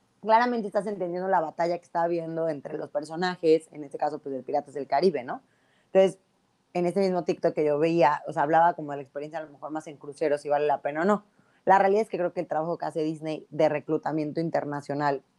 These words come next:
en específico, pues, para crucero, ¿no? Pero en general en todos sus parques, eh, y experiencias,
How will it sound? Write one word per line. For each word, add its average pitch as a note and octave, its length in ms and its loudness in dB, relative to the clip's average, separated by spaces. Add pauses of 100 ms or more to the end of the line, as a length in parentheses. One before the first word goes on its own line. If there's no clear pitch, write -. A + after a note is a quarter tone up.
(240)
en C#3+ 100 -6
específico, D#3 400 0
pues, - 120 -16
para C3 140 2
crucero, C3 280 2
¿no? C3 120 -2
Pero C#3+ 140 4
en C#3+ 80 -2
general D3+ 260 2
en G#3 60 0
todos F3+ 200 6
sus C#3+ 100 -10
parques, D#3 460 2 (580)
eh, D3 320 4
y D3+ 100 4
experiencias, D#3+ 880 4